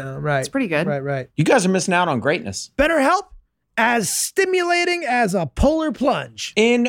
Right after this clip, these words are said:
Speaker 3: a good way, if I'm being unclear. And it's convenient, flexible, affordable, and entirely online.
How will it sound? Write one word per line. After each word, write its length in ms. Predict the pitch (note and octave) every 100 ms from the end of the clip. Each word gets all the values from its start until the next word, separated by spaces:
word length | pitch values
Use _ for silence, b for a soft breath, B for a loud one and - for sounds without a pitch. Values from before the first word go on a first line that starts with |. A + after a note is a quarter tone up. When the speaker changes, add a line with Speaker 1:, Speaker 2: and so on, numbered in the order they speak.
| A#3+
Speaker 3:
a 140 | A#3+
good 400 | G3 D3+ A3+ B3
way, 440 | F#3 D#3+ B2 F2+ -
if 140 | B2
I'm 140 | C#3+ B2
being 220 | C#3 B2+
unclear. 580 | A#2+ G#2+ - E3 G#2 F#2+ B B B B
And 180 | A3+ D4+
it's 140 | A#3+
convenient, 680 | - D4 A#3 D#4+ A3+ D3 G#3 -
flexible, 680 | - G3+ G#3 G3 F#3 F#3 D3
affordable, 640 | C3+ F#3+ G#3 G3+ G#3 -
and 200 | C3+ C3+
entirely 720 | B2+ A#2+ - F#3+ F3 C#3+ C3 B2+
online. 680 | C3 B2+ C3 C3 A#2 F#2+